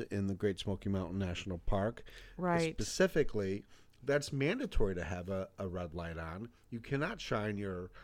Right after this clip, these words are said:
Speaker 1: headlamp because it screws up the firefly. So there are times, and these are all common sense things, but there are times that,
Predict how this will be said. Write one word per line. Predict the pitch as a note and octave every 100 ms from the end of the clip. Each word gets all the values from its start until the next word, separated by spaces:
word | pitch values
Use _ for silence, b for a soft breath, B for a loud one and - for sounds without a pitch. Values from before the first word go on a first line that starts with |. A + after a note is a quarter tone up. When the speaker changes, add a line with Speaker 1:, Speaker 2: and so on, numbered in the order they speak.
| b -
Speaker 1:
headlamp | A2+ G2 G#2+ -
because | D3+ D#3+ D#3
it | D#3
screws | - - D3+ C#3+
up | D3 C#3+ -
the |
firefly. | D3 E3+ F3+ D#3+ A#2 F#2+
So | F#2+ C#3+ C#3 b b b -
there | A#3
are | C4 G#3+
times, | - - D#3+ D3+
and | F#3+
these | F4+ F4+
are | B2+
all |
common | - - A#2+ G#2 G2
sense | - G2 E2+ - - - E3
things, | B3 C3+ A2 G#2+ b b -
but | D3+
there | A3 A3
are | F3+
times | - F3 E3+ E3+ E3 -
that, | D3 C#3 C3+